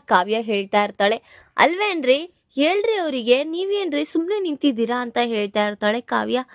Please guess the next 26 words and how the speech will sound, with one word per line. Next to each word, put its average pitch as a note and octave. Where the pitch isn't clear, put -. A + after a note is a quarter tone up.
"ನಿಮ್ B3
ಅತ್ಗೆ A3
ಅವರೇ D#4
ಹೇಳ್ತಿದ್ದಾರೆ A#3
ಚೆನ್ನಾಗಿರ್ತೀರಾ A#3+
ಅಂತ, G3
ನೀನ್ D#4+
ಯಾಕೆ E4+
ಇಷ್ಟ್ -
ಯೋಚನೆ C#4+
ಮಾಡ್ತಿದ್ಯಾ?" B3
ಅಂತ G#3+
ಹೇಳ್ತಾ G3
ಇರ್ತಾರೆ G3+
ಅವ್ರ G#3+
ಅಜ್ಜಿಯವರು G#3+
ಸಹ. G#3
"ಅಜ್ಜಿಯವರೇ, F4+
ನಿಮ್ಗೆ D4+
ಇನ್ನೊಂದ್ D#4
ವಿಚಾರ F4
ಹೇಳಲಾ? C4
ನಿಮ್ D4
ಅಮ್ಮಗ D4
ಹೊರ್ಗಡೆ, D4+
ಅವತ್ತು C4+